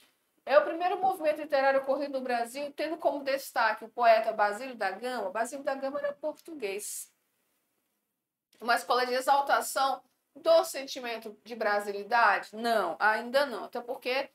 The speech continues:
ela era recém-descoberta, não se sabia que aqui seria, então, a colônia que depois viria a ser o país chamado Brasil, então é muito precipitado a gente dizer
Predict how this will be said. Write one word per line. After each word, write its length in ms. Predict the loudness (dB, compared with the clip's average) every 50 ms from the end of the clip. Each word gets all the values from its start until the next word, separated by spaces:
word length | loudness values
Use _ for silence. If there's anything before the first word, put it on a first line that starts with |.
| _ _ _ _ -6
ela 220 | -2 2 4 4
era 160 | 4 4 2
recém-descoberta, 1000 | 0 -2 -4 -4 -4 -4 -2 -2 -2 -2 0 0 0 2 4 2 2 2 0 -4
não 140 | -8 -8 -8
se 140 | -8 -10 -6
sabia 440 | -2 -2 -2 -2 -2 -4 -4 -4 -4
que 220 | -4 -6 -8 -6 -6
aqui 240 | -6 -6 -10 -14
seria, 540 | -16 -10 -6 -6 -6 -4 -6 -6 -8 -8 -8
então, 320 | -8 -6 -6 -4 -6 -6 -8 _ _ _ _ _ _
a 380 | -2 0 0 2 2 0 0 -2 0 4
colônia 600 | 6 6 6 6 6 2 2 2 0 -2 -4 -6
que 180 | -8 -10 -12 -10
depois 480 | -8 -8 -6 0 4 6 6 6 6
viria 220 | 2 -4 -4 -4 -4
a 40 |
ser 120 | -4 -6 -8
o 80 | -8
país 480 | -6 _ -2 0 0 0 -2 -4 -8 -8
chamado 340 | -8 -6 -4 -4 -4 -4 -6
Brasil, 420 | -6 -6 -6 -8 -8 -12 -14 -14
então 360 | -14 -12 -10 -10 -10 -10 -10
é 160 | -8 -8 -8 -8
muito 560 | -8 -10 -10 -6 -4 -2 -2 -4 -4 -8 -8
precipitado 840 | -2 0 0 0 -2 -4 -12 -12 -12 -8 -4 -2 -2 -2 -2 -4 -8
a 60 | -12
gente 260 | -12 -12 -14 -14 -14 -14
dizer 440 | -14 -14 -10 -4 -2 -2 -2 -4